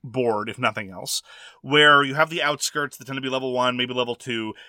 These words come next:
and then towards, you get towards the middle, towards the core nine tiles that started off the city.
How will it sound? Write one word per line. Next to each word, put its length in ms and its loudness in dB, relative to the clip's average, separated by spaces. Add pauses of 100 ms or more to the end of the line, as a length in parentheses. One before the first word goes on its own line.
(120)
and 120 -4
then 140 0
towards, 260 -4
you 60 -8
get 160 -4
towards 220 -8
the 80 -12
middle, 480 0
towards 320 -4
the 80 -8
core 420 2
nine 260 2
tiles 360 0
that 120 -16
started 320 -4
off 220 2
the 80 -12
city. 380 -10